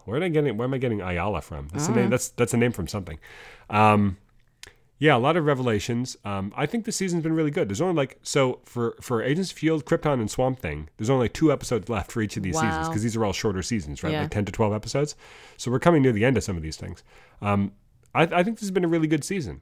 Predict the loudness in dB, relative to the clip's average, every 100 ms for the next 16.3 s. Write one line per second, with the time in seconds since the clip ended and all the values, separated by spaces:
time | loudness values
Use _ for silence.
0 | -10 -8 -4 -2 -2 0 2 2 2 -2
1 | -2 0 0 0 -2 -2 -4 -4 -4 -4
2 | -4 -4 -4 -4 -4 -4 -4 -4 -4 -4
3 | -6 -4 -2 0 -2 -4 -4 -6 -6 -4
4 | -2 0 0 -2 -2 -2 -2 -4 -6 -6
5 | -6 -4 0 4 4 4 -2 -4 -2 -2
6 | 0 -2 -2 -2 0 0 -2 -10 -20 _
7 | -20 -4 4 4 4 -2 -6 -12 -16 -20
8 | 0 4 4 2 0 2 0 0 -2 0
9 | 2 0 -2 -2 -4 -6 -10 -6 -6 -4
10 | -4 -4 0 0 2 0 0 -2 -4 -6
11 | -2 -2 -4 -6 -6 -4 2 2 2 -2
12 | -2 0 2 2 0 -4 -2 0 0 2
13 | 0 -2 -2 -2 -2 -4 -6 -2 0 2
14 | 0 0 0 -2 -4 -2 0 2 0 -2
15 | -4 -4 -4 -4 -2 -2 0 0 2 2
16 | 0 -2